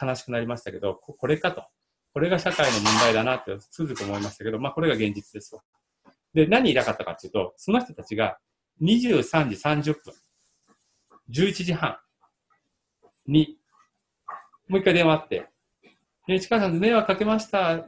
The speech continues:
戻ってきましたから」って、「えー、戻ってきちゃったの？」ってですよ。十一時半ですよ。もう雨止んでるんです。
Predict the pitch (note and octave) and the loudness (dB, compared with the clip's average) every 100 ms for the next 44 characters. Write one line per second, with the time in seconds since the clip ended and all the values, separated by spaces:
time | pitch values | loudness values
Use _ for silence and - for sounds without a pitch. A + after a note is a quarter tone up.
0 | G#3+ F3+ A#3 B3+ G#3+ G3+ D#3+ C#3+ B2 - | -2 0 0 0 0 0 0 0 0 0
1 | - - C4+ G4 A#4 D#4+ - - G4 - | -6 0 2 6 6 4 2 0 0 0
2 | - D#3+ C#3+ D3 - F#2+ - - _ _ | -4 -2 -2 -4 -12 -16 -16 -20 _ _
3 | _ _ _ _ _ _ _ _ D#3 G#3 | _ _ _ _ _ _ _ _ 0 0
4 | A3 B3 A#3+ A3 C#3 - E2+ - _ _ | 2 2 4 2 0 -4 -6 -8 _ _
5 | _ _ _ _ _ _ _ _ _ _ | _ _ _ _ _ _ _ _ _ _
6 | _ _ A3 G#3 A#3 F#3+ D3 D3 D3 D3 | _ _ 4 6 8 6 6 4 2 2
7 | A#2+ - - | -2 -10 -16